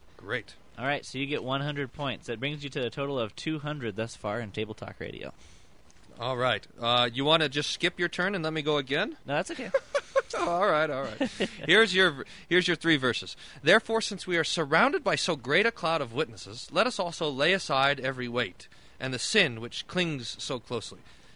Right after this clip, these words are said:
Speaker 1: And let us run with endurance the race that is set before us, looking to Jesus, the founder and perfecter of our faith, who, for the joy that was set before him, endured the cross, despising the shame, and is seated at the right hand of the throne of God.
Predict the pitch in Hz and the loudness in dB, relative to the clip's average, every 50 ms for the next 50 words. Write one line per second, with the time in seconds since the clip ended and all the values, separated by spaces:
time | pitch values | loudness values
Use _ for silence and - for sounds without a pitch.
0 | - - - 156 185 220 226 202 - 139 151 180 220 233 226 226 247 233 190 139 | -16 -10 -4 0 2 2 2 2 0 2 4 4 4 4 2 -2 -4 -4 -2 0
1 | 127 139 156 180 180 - - 143 117 110 120 143 156 - - 135 131 - - - | 0 2 2 0 0 -4 -8 -8 -4 0 0 0 0 0 -6 -10 -10 -10 -8 -8
2 | 127 - - 107 - - 110 98 90 90 - - - - - - - - - - | -8 -8 -10 -16 -14 -12 -12 -12 -12 -12 -12 -14 -16 -16 -20 -20 -20 -20 -20 -14
3 | - 139 160 - - 165 135 135 117 107 117 160 190 160 110 101 95 - - - | -4 -2 -2 -2 -2 -6 -6 -8 -8 -6 -2 -2 -2 -2 -2 -8 -12 -14 -14 -16
4 | - - - - - - - - 113 - - 160 160 185 180 160 120 107 110 123 | -18 -20 -20 -20 -20 -20 -12 -12 -10 -2 2 4 4 4 4 0 -2 -4 -4 -6
5 | 127 120 - 127 - - 170 175 - - 113 98 95 98 98 98 - - 185 165 | -6 -8 -10 -12 -4 -2 -2 -2 -2 -6 -12 -10 -6 -6 -6 -6 0 0 0 0
6 | - - - - - - - - - - - - - - - 151 156 165 185 196 | 0 -4 -16 -20 -20 -20 -20 -20 -20 -20 -20 -20 -20 -10 -2 0 2 2 2 2
7 | - 165 135 123 113 120 135 143 156 180 185 180 151 139 - - 156 - 131 117 | 0 -4 -6 -4 -4 -2 0 2 2 4 4 2 0 -2 -2 -2 -4 -4 -4 -10
8 | - - 143 147 170 175 180 160 135 123 117 123 139 185 208 208 190 - - - | -6 -4 -4 -2 -2 -2 -2 -2 -4 -4 -2 0 0 0 0 -2 -6 -10 -4 -2
9 | 113 110 120 170 - - - - - - - - - - 131 - - - 127 135 | 0 0 0 -2 -4 -12 -18 -18 -20 -20 -20 -16 -12 -10 -8 -8 -2 0 4 4
10 | 147 151 160 180 185 196 196 - - - 117 113 120 147 185 - - - - - | 4 4 2 -4 -6 -6 -8 -8 -8 -8 -6 -6 -8 -8 -10 -14 -18 -20 -20 -20
11 | - - - - - 139 139 123 - - - 190 202 214 220 208 190 - 156 135 | -20 -20 -18 -8 -4 -2 -2 -2 -2 0 0 0 0 0 -2 -4 -4 -4 -2 2
12 | 139 156 170 160 139 147 151 151 151 160 151 - - 127 120 120 - - 131 127 | 4 4 4 4 4 0 0 0 0 -2 -4 -6 -10 -10 -8 -10 -10 -8 -6 -4
13 | 127 127 117 101 104 101 90 85 | -4 -4 -6 -6 -6 -8 -8 -8